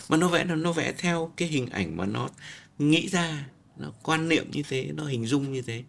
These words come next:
Chứ nó chưa cần, nó chưa bị cái thế giới thực thể bên ngoài mà tác động mạnh đến nó,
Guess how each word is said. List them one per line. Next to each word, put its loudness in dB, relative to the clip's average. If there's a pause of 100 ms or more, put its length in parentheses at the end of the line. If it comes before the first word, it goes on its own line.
(320)
Chứ 0
nó 0
chưa 4
cần, 6 (320)
nó 6
chưa 8
bị 8
cái 2
thế 8
giới 4
thực 2
thể 4
bên 0
ngoài 0 (640)
mà -4 (760)
tác 2
động 0
mạnh 2
đến -2
nó, -6